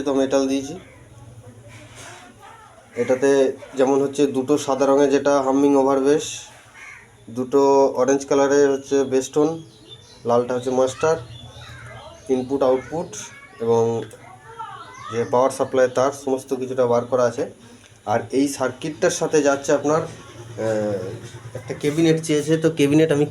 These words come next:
কিনে পাঠিয়ে দিতে বলেছি, তো এটা অনলাইনে যাবে। তো ক্যাবিনেট, এই ক্যাবিনেটটা যাচ্ছে, তো ওনারা হয়তো লাগিয়ে নেবেন। তো ক্যাবিনেটটাও যাচ্ছে এর সাথে, উম, আর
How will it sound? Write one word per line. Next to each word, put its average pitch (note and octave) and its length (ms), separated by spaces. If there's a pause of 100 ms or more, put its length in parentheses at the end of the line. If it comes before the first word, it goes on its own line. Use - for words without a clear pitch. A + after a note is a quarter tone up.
কিনে D#3+ 300
পাঠিয়ে D3+ 260
দিতে D3 160
বলেছি, C3 240 (120)
তো C#3+ 60 (120)
এটা C3+ 180
অনলাইনে C3+ 360
যাবে। B2 160 (120)
তো - 40 (100)
ক্যাবিনেট, B2 380
এই C3+ 120
ক্যাবিনেটটা C3+ 480
যাচ্ছে, A#2 280 (1900)
তো A#2 80 (320)
ওনারা D3 220 (100)
হয়তো C#3+ 180
লাগিয়ে C3+ 360
নেবেন। B2+ 200 (720)
তো A2 140
ক্যাবিনেটটাও C3 580
যাচ্ছে B2+ 280 (800)
এর A#2+ 120
সাথে, B2+ 260 (300)
উম, G#2+ 280 (640)
আর A2+ 60